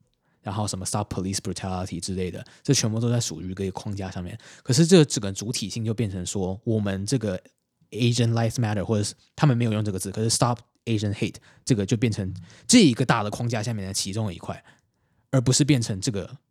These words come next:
活动的主体。这是我今天在跟人家讨论的事情，就是这个 focus，这个焦点好像有点失焦了。这是我跟我两个就是在美国待过的台湾人聊的，可是 Asian American 可能不，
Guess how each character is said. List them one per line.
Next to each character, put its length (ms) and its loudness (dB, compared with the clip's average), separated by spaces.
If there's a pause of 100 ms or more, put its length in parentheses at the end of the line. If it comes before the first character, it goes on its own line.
(160)
活 220 -2
动 120 2
的 80 -4
主 180 -6
体。 240 -12 (480)
这 140 4
是 220 4
我 120 0
今 140 -2
天 80 0
在 80 -2
跟 100 -4
人 60 -4
家 100 -6
讨 180 -8
论 120 -10
的 80 -10
事 100 -10
情， 80 -6
就 120 0
是 100 4
这 80 2
个 80 4
focus， 500 4
这 120 4
个 40 4
焦 220 4
点 160 0
好 140 -12
像 120 -2
有 140 0
点 100 -8
失 300 2
焦 300 -6
了。 120 -18 (540)
这 140 10
是 440 4 (380)
我 140 6
跟 120 4
我 140 10
两 220 0
个 120 -6
就 120 -2
是 100 0
在 160 8
美 240 2
国 180 -2
待 200 2
过 180 0
的 100 -2
台 320 -6
湾 160 0
人 320 -8 (260)
聊 340 -4
的， 180 -14 (400)
可 100 0
是 240 2 (140)
Asian 500 4
American 500 -2
可 120 -14
能 120 -6
不， 200 -6